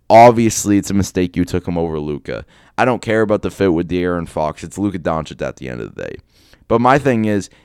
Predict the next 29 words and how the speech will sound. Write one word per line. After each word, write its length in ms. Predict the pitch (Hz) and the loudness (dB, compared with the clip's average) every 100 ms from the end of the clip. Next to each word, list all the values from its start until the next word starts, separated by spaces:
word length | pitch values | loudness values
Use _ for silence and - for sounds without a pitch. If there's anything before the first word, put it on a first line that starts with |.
| _ - | _ -8
even 420 | 175 208 196 165 - | -2 0 2 0 2
if 260 | 131 117 | 2 2
they 140 | 110 101 | 0 0
were 100 | 90 | 0
set 460 | - 107 92 - - | -2 0 0 -2 -2
on 220 | 95 92 | 0 0
drafting 680 | 90 92 92 - 85 80 73 - _ | 2 2 2 -2 -6 -6 -10 -16 _
a 120 | - 98 | -2 -2
forward, 640 | - 95 78 73 65 73 _ - | 0 0 0 -2 -6 -12 _ -14
specifically 720 | 98 101 131 113 113 104 101 | -8 -2 0 0 -2 -2 -2
a 60 | 92 | 2
power 380 | 101 98 90 | 4 4 4
forward, 480 | 82 85 71 65 65 - _ - | 0 -4 -4 -6 -12 -18 _ -4
which 280 | 101 - 95 | -4 -4 -4
would, 260 | 95 92 | -2 -2
would 160 | 95 107 | -4 -4
have 80 | 101 | -2
been 140 | 95 | -2
dumb 220 | 98 92 | -2 -2
in 80 | 87 | -4
the 60 | 80 | -6
first 300 | 80 76 - | -8 -8 -10
place 180 | 65 | -12
because, 260 | - - 69 | -12 -12 -10
again, 220 | 67 71 | -10 -12
it's 140 | - 87 | -10 -8
Luka 200 | 87 76 | -8 -6
Doncic. 560 | 76 69 - - - _ _ - | -6 -6 -12 -18 -20 _ _ -8
But 200 | 110 - | -6 -6